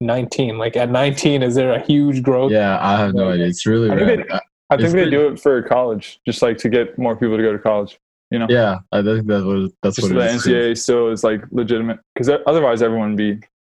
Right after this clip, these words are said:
Speaker 3: just coming straight out of high school, don't you think?
Speaker 1: Damn, so, like, if you, that's weird then.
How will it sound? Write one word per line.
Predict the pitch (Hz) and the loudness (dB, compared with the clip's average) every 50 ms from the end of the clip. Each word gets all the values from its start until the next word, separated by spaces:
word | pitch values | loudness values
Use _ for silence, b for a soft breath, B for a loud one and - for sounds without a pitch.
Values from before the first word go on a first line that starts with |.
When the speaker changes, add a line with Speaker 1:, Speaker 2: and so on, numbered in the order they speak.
| _ _ - | _ _ -12
Speaker 3:
just | 117 - - - _ _ | -10 -10 -12 -14 _ _
coming | - 123 113 104 | -6 -4 -4 -4
straight | - 110 107 | -4 -4 -2
out | 104 | -2
of | 104 104 | -4 -4
high | 104 104 | -4 -6
school, | 104 - - 107 | -8 -8 -8 -8
don't | 107 104 104 | -6 -6 -6
you | 104 | -6
think? | 107 113 113 113 _ _ _ _ _ _ _ _ _ _ _ _ _ _ _ _ _ _ _ _ _ - - - - - | -6 -8 -8 -8 _ _ _ _ _ _ _ _ _ _ _ _ _ _ _ _ _ _ _ _ _ -16 -16 -16 -8 -4
Speaker 1:
Damn, | - 170 156 131 101 | -4 -2 -2 -4 -4
so, | - - 127 120 | -2 0 0 2
like, | 120 120 117 113 | 2 0 0 -2
if | 120 110 - - | -4 -4 -2 -2
you, | 131 139 135 131 127 - - _ _ _ _ _ _ _ _ _ - | 0 0 0 0 -2 -4 -10 _ _ _ _ _ _ _ _ _ 0
that's | - 175 - | 0 0 0
weird | 143 131 139 165 185 165 120 | 0 0 2 2 2 0 0
then. | 110 107 104 104 107 110 107 | -2 -4 -6 -6 -8 -10 -10